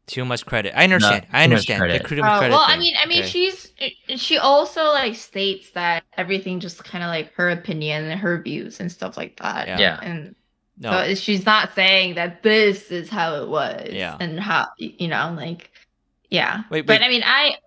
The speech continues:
Speaker 3: I enjoy, like, watching those kind of videos. I, I find them interesting.
Speaker 1: Mm, yeah, link,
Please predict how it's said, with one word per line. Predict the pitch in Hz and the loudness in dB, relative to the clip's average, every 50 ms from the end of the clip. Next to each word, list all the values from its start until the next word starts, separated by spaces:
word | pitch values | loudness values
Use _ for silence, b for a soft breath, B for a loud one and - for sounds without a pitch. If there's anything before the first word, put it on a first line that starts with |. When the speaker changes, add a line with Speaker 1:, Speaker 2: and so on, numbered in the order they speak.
| _ _ _ | _ _ _
Speaker 3:
I | - 277 311 | 0 2 2
enjoy, | 320 262 233 175 - 165 165 165 165 170 165 170 180 220 214 - _ - | 2 0 0 -2 -2 -4 -4 -2 -2 -2 -2 -4 -4 -6 -10 -14 _ -10
like, | 180 175 170 170 - - | -6 -6 -6 -6 -4 -6
watching | 170 170 - 175 170 165 | -6 -6 -4 -4 -4 -4
those | 165 160 156 - | -4 -4 -4 -4
kind | - 170 165 | -4 -4 -4
of | 165 160 | -4 -4
videos. | 170 170 170 165 165 170 165 170 170 175 170 - - - - _ _ _ _ _ - | -4 -4 -2 0 0 0 0 0 -2 -4 -6 -8 -12 -14 -16 _ _ _ _ _ -8
I, | 175 165 - | -6 -4 -2
I | 185 185 | -2 -2
find | 185 180 175 170 165 | 0 0 0 0 0
them | 170 147 135 | -2 -4 -6
interesting. | - - - - 202 - - - - - - - - 220 214 - - | -6 -8 -8 -8 -8 -10 -10 -10 -8 -8 -8 -8 -8 -10 -12 -12 -10
Speaker 1:
Mm, | 113 101 104 | -8 -6 -4
yeah, | 117 123 110 | -2 -2 -2
link, | 117 135 180 - | -2 -4 -6 -6